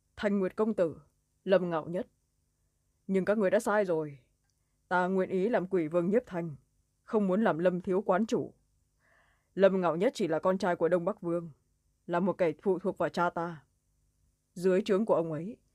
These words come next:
ta chỉ dùng uy danh của ông ấy để trấn nhiếp người khác, chưa bao giờ gây dựng ra sự nghiệp của riêng mình. Nhưng Nhiếp Thanh thì khác. Nhiếp Thanh chính là một nhân vật do ta một tay tạo ra.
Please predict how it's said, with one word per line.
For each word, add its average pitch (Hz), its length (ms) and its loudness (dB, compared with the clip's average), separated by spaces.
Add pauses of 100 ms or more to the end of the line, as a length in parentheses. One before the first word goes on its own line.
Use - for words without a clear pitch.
(240)
ta 185 120 2
chỉ 180 140 0
dùng 175 180 -2
uy 208 140 2
danh 185 180 2
của 175 80 0
ông 185 180 0
ấy 175 160 -2
để 185 140 -2
trấn 185 180 -2
nhiếp 247 160 -2
người 170 140 -2
khác, 175 220 -12 (600)
chưa 208 160 2
bao 208 140 4
giờ 180 160 2
gây 190 160 2
dựng 180 180 -2
ra 185 100 0
sự 185 140 -4
nghiệp 190 220 -4
của 160 120 -4
riêng 196 240 -2
mình. 156 180 -4 (1120)
Nhưng 196 220 4
Nhiếp 269 200 2
Thanh 214 220 -2
thì 185 120 -6
khác. 185 260 -10 (840)
Nhiếp 220 240 2
Thanh 180 300 -6 (320)
chính 214 180 0
là 247 80 2
một 175 160 0
nhân 190 160 0
vật 180 120 0
do 185 140 -2
ta 185 220 -2
một 170 200 -4
tay 190 140 2
tạo 165 240 -2
ra. 170 340 -6